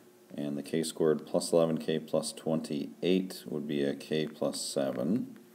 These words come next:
and k plus four. Already noticed we got some k plus sevens there that will cancel out. The k squared plus four k, we can take a k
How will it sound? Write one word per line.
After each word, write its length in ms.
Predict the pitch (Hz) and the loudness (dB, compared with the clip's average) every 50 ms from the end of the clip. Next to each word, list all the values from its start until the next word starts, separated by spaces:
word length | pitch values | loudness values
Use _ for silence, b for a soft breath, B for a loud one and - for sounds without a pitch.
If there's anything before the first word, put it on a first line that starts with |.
| B B B B B B B B B B B B - - | B B B B B B B B B B B B -12 -6
and 480 | - - 65 65 131 127 - - - - - - | -4 -2 -2 -2 -2 -2 -2 -4 -4 -8 -12 -16
k 260 | - - - - - | -8 -6 -4 -4 -4
plus 520 | - - - - - - - - - - - | -6 -8 -4 -2 -2 -2 -2 -6 -8 -10 -12
four. 680 | - - - - 98 90 - 69 65 76 107 139 - - - B B B B B B B B B | -14 -6 2 6 6 8 8 8 6 6 6 4 2 -2 -8 B B B B B B B B B
Already 300 | - 78 78 78 78 76 | -2 2 2 4 4 2
noticed 400 | 76 76 76 71 73 73 - - | 2 2 2 2 2 0 -2 -4
we 80 | - 73 | -4 -2
got 180 | 76 69 65 - | -2 -2 -2 -2
some 160 | - - 69 | -6 -8 -8
k 220 | - - 78 76 | -6 -4 -4 -4
plus 300 | 73 - - 76 76 - | -4 -2 -4 -4 -4 -2
sevens 420 | - 80 78 80 80 80 78 78 - | 2 2 4 4 4 2 2 2 2
there 160 | 76 73 69 | 2 2 2
that 80 | - | 0
will 120 | - - - | -2 -2 -4
cancel 460 | - - 78 78 78 76 - - 71 | -4 -4 -4 -4 -4 -4 -4 -2 0
out. 320 | 71 78 101 123 - - - - - - - - - B B B B B B B B B B | 2 2 2 0 -2 -6 -16 -20 -20 -20 -20 -20 -18 B B B B B B B B B B
The 60 | - | -4
k 200 | - - 101 95 | 2 4 4 4
squared 320 | - - - 95 92 92 | 6 8 8 8 8 8
plus 200 | - 92 85 85 | 6 4 2 2
four 280 | - - - 95 95 95 | 2 2 4 6 6 6
k, 240 | 95 - 92 90 95 | 4 4 6 6 6
we 100 | 95 95 | 6 4
can 160 | 92 90 80 | 0 -2 -2
take 200 | - 85 78 - | 0 -2 -2 -4
a 40 | - | -6
k 320 | - - - 87 82 - | -8 -2 0 0 0 0